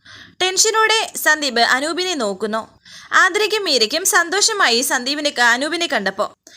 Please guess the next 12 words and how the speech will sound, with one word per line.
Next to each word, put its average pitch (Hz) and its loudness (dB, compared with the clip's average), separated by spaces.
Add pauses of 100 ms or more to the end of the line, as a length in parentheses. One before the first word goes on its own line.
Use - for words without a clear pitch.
(240)
സന്ദീപ് 392 2
അവിടെ 339 2
നിന്ന് 392 -6
പോകാൻ 311 2
തുടങ്ങിയപ്പോൾ 254 0
അനൂപ് 220 -2
സന്ദീപെ 330 -2
എന്ന് 254 -4
വിളിച്ചു. 196 -4 (560)
"നിനക്കെന്നോട് 392 0
ദേഷ്യമായിരിക്കുമെന്ന് 349 0
എനിക്കറിയാം. 359 0